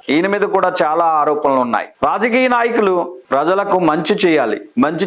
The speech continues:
చేయకపోయినా పర్లేదు, ఇటువంటి ఘోరాలు, నేరాలు జరుగుతుంటే చూస్తూ ఊరుకోకూడదు. నిజంగా సిగ్గుపడాలి యావత్ భారతదేశం. కోల్కతా ఆర్జీకర్ మెడికల్ కాలేజ్ and హాస్పిటల్ లో ఒక పీజీ వైద్యురాలు గ్యాంగ్ రేప్ మర్డర్ వెనుక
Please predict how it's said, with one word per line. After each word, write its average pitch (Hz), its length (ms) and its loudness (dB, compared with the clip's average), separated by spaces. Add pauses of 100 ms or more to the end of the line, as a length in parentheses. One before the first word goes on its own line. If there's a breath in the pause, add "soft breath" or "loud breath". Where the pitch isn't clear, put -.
(140)
చేయకపోయినా 208 480 0
పర్లేదు, 175 380 0
ఇటువంటి 180 380 0
ఘోరాలు, 175 600 2
నేరాలు 170 680 0
జరుగుతుంటే 170 460 -2 (160)
చూస్తూ 214 260 2
ఊరుకోకూడదు. 151 680 0 (500)
నిజంగా 156 320 0
సిగ్గుపడాలి 151 760 0
యావత్ 139 300 0
భారతదేశం. 135 720 -2 (420 loud breath)
కోల్కతా 277 420 2
ఆర్జీకర్ 233 560 2
మెడికల్ 220 380 2
కాలేజ్ 214 440 0
and 196 120 2
హాస్పిటల్ 190 640 0 (180)
లో 180 120 2
ఒక 196 380 0
పీజీ 240 300 0
వైద్యురాలు 214 500 0
గ్యాంగ్ 214 420 0
రేప్ 220 160 -2
మర్డర్ 196 340 0
వెనుక 190 240 0